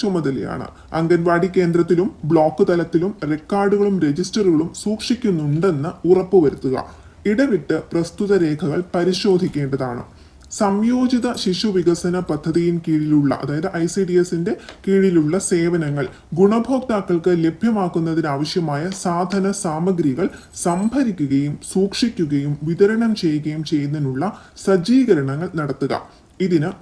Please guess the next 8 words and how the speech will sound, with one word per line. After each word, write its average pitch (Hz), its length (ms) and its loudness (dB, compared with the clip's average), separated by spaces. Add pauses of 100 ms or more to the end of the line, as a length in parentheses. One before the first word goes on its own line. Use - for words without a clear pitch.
ഡിസ്ട്രിക്ട് 180 480 -2
തലത്തിലും 165 440 2 (280)
സംസ്ഥാന 202 540 0
തലത്തിലുള്ള 160 440 2 (100)
ഉദ്യോഗസ്ഥരുമായി 180 840 2
ആവശ്യമായ 165 680 -2 (140)
സമ്പർക്കം 185 680 -2
പുലർത്തുക. 139 440 0